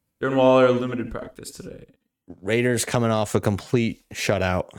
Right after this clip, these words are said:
Speaker 1: Yeah, that
Speaker 2: Didn't
Speaker 1: was
Speaker 2: cross, didn't cross the halfway mark until their final drive when Derek Carr was benched.
Speaker 1: I think, um,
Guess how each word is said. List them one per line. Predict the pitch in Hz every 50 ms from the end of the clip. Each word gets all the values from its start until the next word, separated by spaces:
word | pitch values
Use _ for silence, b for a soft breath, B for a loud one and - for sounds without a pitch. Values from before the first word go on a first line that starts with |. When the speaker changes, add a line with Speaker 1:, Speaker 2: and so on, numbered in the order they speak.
| B B B B B B B B B _ _ _ _ _
Speaker 1:
Yeah, | - 113 110
that |
Speaker 2:
Didn't | 113 117 120 123
Speaker 1:
was | 107 -
Speaker 2:
cross, | 127 113 110 113 - -
didn't | - 127 139 160 151 -
cross | 143 131 123 123 120 - - -
the | - - - - -
halfway | 98 113 110 110 - - - - - - 110 113 107 104 104 101 101 104 - _ _ -
mark | 95 101 98 95 98 - - - -
until | 95 95 - - - 98 95 95 92 92
their | 92 92 92
final | - - 92 95 92 92 90
drive | 90 92 90 90 90 90 87 - _ b b b b b b b b b b
when | - 95 92 92 92 92 95 92 90 - - -
Derek | - - 104 92 90 85
Carr | - 95 87
was | 87 85 78 -
benched. | - 64 55 52 - - - - _ _ _ _ _ _ _ _ _ _ _ _ _ _ _ -
Speaker 1:
I | 135 139 139 139 147 151 151
think, | 143 156 143 147 143 143 139 - B B B B B B B 143 _ -
um, | 127 123 123 120 117 117 117 120 117 117 117 113 113 110 113 110